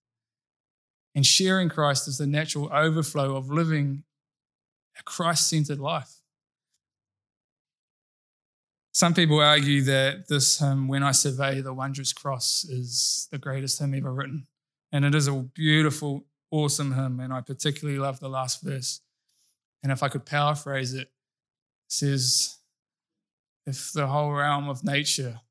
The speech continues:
everything was mine, it would still be an offering back to God far too small.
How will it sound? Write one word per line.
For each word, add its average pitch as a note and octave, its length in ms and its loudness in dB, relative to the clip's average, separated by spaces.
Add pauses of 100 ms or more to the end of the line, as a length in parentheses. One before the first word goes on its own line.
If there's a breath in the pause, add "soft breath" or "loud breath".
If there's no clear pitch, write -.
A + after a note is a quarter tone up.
(360)
everything D#3 440 0
was C#3 180 -4
mine, B2 360 -4 (320)
it D3 60 -4
would C3+ 140 0
still D3+ 280 2
be D3 180 0
an C#3 100 0
offering C#3 420 -2
back C3+ 180 -6
to C3+ 120 -8
God C3 300 -8
far C3 260 -6
too C3+ 200 -6
small. B2 440 -6